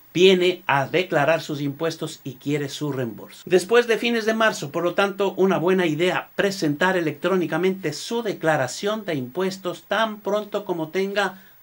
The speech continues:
todos sus documentos federales, fiscales, como la W dos, las diez noventa y nueve, intereses de préstamos estudiantiles, hipotecarios y otros adicionales. Varios factores pueden determinar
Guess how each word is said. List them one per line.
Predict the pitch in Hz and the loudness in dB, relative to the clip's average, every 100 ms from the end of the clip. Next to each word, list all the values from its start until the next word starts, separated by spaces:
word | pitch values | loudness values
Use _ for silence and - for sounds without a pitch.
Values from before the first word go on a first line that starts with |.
| _ | _
todos | 226 254 247 156 - - | 8 10 8 4 -2 -16
sus | - - 220 214 185 | -18 -6 -2 -2 0
documentos | 208 202 - 196 196 240 262 247 240 233 - _ _ _ _ _ | 0 -2 -2 0 0 0 0 -2 -2 -2 -8 _ _ _ _ _
federales, | - 196 208 220 208 139 - - | 0 4 8 8 8 0 -8 -10
fiscales, | 202 196 - 226 208 131 - | -6 -6 2 4 4 0 -4
como | 165 160 | -2 0
la | 143 135 | 0 2
W | 147 135 120 127 | 0 0 0 2
dos, | 170 160 - - - | 2 0 -12 -20 -8
las | 135 160 139 | 0 0 0
diez | 156 170 | -2 0
noventa | 170 156 143 135 | 0 0 -2 -2
y | |
nueve, | 139 151 123 - - _ - | -2 -2 -4 -12 -20 _ -2
intereses | 180 170 156 156 185 190 160 | 2 2 2 2 2 0 -4
de | 143 | -4
préstamos | 139 190 190 170 143 135 | -4 -4 -2 -2 -2 -6
estudiantiles, | 127 160 156 160 160 226 214 196 - | -8 -6 -4 -4 -2 -4 -6 -8 -10
hipotecarios | 170 165 165 170 202 196 185 - - | -8 -6 -6 -2 -2 -2 -4 -8 -8
y | 170 - _ | -8 -8 _
otros | 139 143 143 151 131 | 0 0 0 -6 -6
adicionales. | 123 107 101 - 101 87 90 - - - - _ _ _ _ - - - - - - - - - | -8 -10 -14 -16 -16 -16 -16 -18 -20 -20 -20 _ _ _ _ -20 -20 -20 -20 -20 -20 -20 -10 6
Varios | 196 226 208 | 6 6 4
factores | 208 190 226 220 196 | 2 4 2 2 0
pueden | 208 208 202 190 | -2 2 2 2
determinar | 185 185 170 165 165 156 160 226 208 | 0 0 0 0 0 2 4 4 2